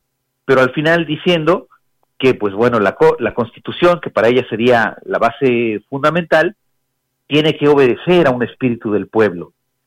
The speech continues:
y ella es la ministra del pueblo, y hemos escuchado antes que Andrés Manuel López Obrador se considera el presidente que encarna al pueblo. Es decir, en esta retórica, eh, populista,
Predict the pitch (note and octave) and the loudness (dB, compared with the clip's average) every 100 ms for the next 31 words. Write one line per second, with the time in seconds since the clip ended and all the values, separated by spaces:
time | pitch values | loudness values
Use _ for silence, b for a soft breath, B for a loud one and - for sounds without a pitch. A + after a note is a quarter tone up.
0 | _ C3+ E3 G3+ E3 B2 A2+ A#2 G#2 A2 | _ 0 2 2 2 2 2 -2 -4 -4
1 | B2 - C#3 D#3+ E3 D#3+ D3+ E3 B3 _ | -8 0 2 2 2 2 2 0 -6 _
2 | _ _ - A#2+ C#3 C3+ C3 - - E3 | _ _ -6 0 0 -2 -10 -6 0 2
3 | C3 A#2+ F#3+ F#3+ B2 G#2 G2+ G2+ G#2 A2 | 2 0 -2 -4 -4 -2 -4 -4 -4 -2
4 | B2 - D#3+ C#3 C#3+ C#3+ A2+ G#2 G2+ G#2+ | -2 -2 0 2 0 -2 -10 -10 -4 0
5 | B2 - G2+ F#2+ F2+ - A2 A2 G#2+ A#2 | 0 -2 -10 -14 -16 -8 -6 -4 -4 -6
6 | G#2 F2 G2 G2 F2+ F2+ F#2 D#2 D#2+ _ | -8 -4 -4 -2 -6 -6 -6 -6 -8 _
7 | _ - A#2+ - C#3 C3+ _ _ _ _ | _ -8 -6 -2 -2 -2 _ _ _ _
8 | _ _ - A#2+ C#3+ C#3 F3 D#3+ D3 C#3 | _ _ -4 0 0 0 0 2 0 -4
9 | - _ _ B2 A#2+ A#2 D3+ D3+ D3 C3+ | -14 _ _ -6 -4 0 0 0 2 2
10 | C3 B2+ - A#2 A2+ _ C#3 B2 D3+ G#3 | 2 0 -2 -6 -8 _ -6 -4 -2 -2
11 | - D#3 D3 | -2 -2 -4